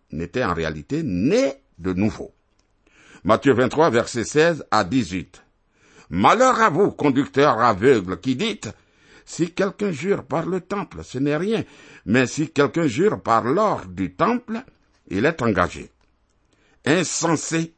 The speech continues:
et aveugle, lequel est le plus grand, l'or ou le temple qui sanctifie l'or ? Si quelqu'un, dites-vous encore,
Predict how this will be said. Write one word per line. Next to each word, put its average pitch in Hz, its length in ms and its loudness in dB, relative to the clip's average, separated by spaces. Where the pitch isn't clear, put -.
et 135 280 2
aveugle, 95 560 -4
lequel 98 400 -4
est 170 80 0
le 180 120 -2
plus 208 160 -2
grand, 208 220 -2
l'or 190 560 2
ou 147 160 4
le 147 140 8
temple 165 480 0
qui 113 140 -6
sanctifie 165 560 -2
l'or ? 202 380 0
Si 202 260 -8
quelqu'un, 202 580 0
dites-vous 208 600 0
encore, 214 600 0